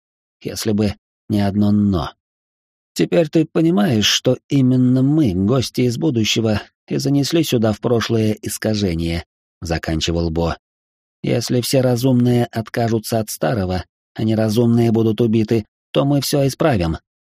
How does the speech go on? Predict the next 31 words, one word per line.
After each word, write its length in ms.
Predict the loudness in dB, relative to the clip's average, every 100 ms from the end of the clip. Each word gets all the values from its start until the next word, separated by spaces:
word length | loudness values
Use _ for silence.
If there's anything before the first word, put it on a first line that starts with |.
| _ _
Мир 340 | 0 2 4 4
не 140 | 2
будет 360 | 2 2 0 0
уничтожен. 640 | -2 -2 -2 -2 -2 -2 -6 _ _ _ _
Это 340 | -8 -8 -4 0
наша 360 | 2 0 -2
судьба, 480 | -2 -2 0 -2 -2 -8 _ -6
наш 280 | -2 -2 0
долг, 360 | 0 0 -8 -20 _ _
наша 360 | -2 0 2
миссия». 560 | 2 2 0 -4 -6 -8 -12 _ _ _ _ _ _
Глаза 420 | -6 -4 -2 -2
бога 380 | -2 -2 -2 -2
обмана 360 | -2 -2 -2 -4
сверкнули. 640 | -4 -6 -4 -6 -6 -12 -18 _ _ _ -10
Я 220 | -6 -2
неожиданно 580 | 0 0 2 2 2 2
понял, 360 | 2 2 4 2
что, 320 | -2 -4 -2
несмотря 640 | 0 -2 -2 -2 2 2
на 140 | 2 0
все 220 | 0 2
его 180 | 2 0
слова, 380 | 0 2 2
будто 440 | 2 0 0 -2 -2
он 180 | 0 0
поборол 440 | 0 0 2 0
в 80 | 0
себе 240 | 0 0
старый 340 | 0 -2 0 -2
свет, 360 | 0 0 0